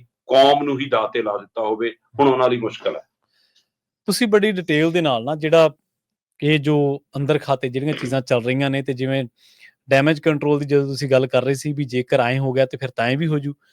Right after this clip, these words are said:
Speaker 2: ਫਿਰ ਤਾਂ ਸੱਤ ਮੈਂਬਰੀ ਕਮੇਟੀ ਦੇ ਵੀ ਹੋ ਜੂ, ਫਿਰ ਤਾਂ ਮਤਲਬ ਕਿ ਸਿਆਸੀ ਧਿਰਾਂ ਜਾਂ ਮਤਲਬ ਸਿਆਸੀ ਘਰਾਣੇ, ਅਹ, ਸ਼ਰਮਾ ਜੀ,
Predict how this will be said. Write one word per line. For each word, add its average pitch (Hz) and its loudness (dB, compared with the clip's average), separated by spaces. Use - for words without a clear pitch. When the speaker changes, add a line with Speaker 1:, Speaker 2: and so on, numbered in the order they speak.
Speaker 2:
ਫਿਰ 135 0
ਤਾਂ 143 0
ਸੱਤ 135 -2
ਮੈਂਬਰੀ 139 0
ਕਮੇਟੀ 143 -2
ਦੇ 160 2
ਵੀ 165 -2
ਹੋ 143 -2
ਜੂ, 131 -6
ਫਿਰ 147 -6
ਤਾਂ 160 2
ਮਤਲਬ 247 4
ਕਿ 277 -2
ਸਿਆਸੀ 175 2
ਧਿਰਾਂ 170 2
ਜਾਂ 143 2
ਮਤਲਬ 160 0
ਸਿਆਸੀ 139 -2
ਘਰਾਣੇ, 127 0
ਅਹ, 123 -2
ਸ਼ਰਮਾ 143 2
ਜੀ, 185 -2